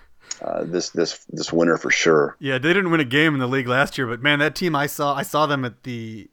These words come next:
Speaker 2: last game in the playoffs, the game they lost. They were at home, and, man, they were, they were rough. I don't think anybody wanted to play them at that point. So, I, yeah, I ex-, I expect kind of big things from them. I wouldn't be surprised at all if they hit the rankings,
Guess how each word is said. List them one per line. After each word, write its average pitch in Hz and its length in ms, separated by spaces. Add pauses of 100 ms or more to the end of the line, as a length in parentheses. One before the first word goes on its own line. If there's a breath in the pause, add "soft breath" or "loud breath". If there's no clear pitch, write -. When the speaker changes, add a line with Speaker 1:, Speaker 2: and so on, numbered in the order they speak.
Speaker 2:
last 135 240
game 131 120
in 117 260
the 117 80
playoffs, 104 520 (280 loud breath)
the 127 80
game 120 160
they 107 80
lost. 110 440
They 139 120
were 139 100
at 120 60
home, 127 360 (300 loud breath)
and, 107 160
man, 135 540
they 139 120
were, 107 340 (500 soft breath)
they 143 120
were 120 220
rough. 117 380
I 135 100
don't 156 80
think 127 140
anybody 131 340
wanted 117 200
to 107 60
play 127 220
them 117 140
at 110 100
that 120 240
point. 104 300
So, 127 100
I, 123 140
yeah, 123 180
I 139 60
ex-, - 280
I 135 120
expect - 260
kind 165 160
of 107 140
big 147 220
things 185 280
from 139 160
them. 131 100
I 143 120
wouldn't 240 160
be 202 80
surprised 143 340
at 123 60
all 139 160
if 120 80
they 127 80
hit 127 100
the 110 80
rankings, 101 640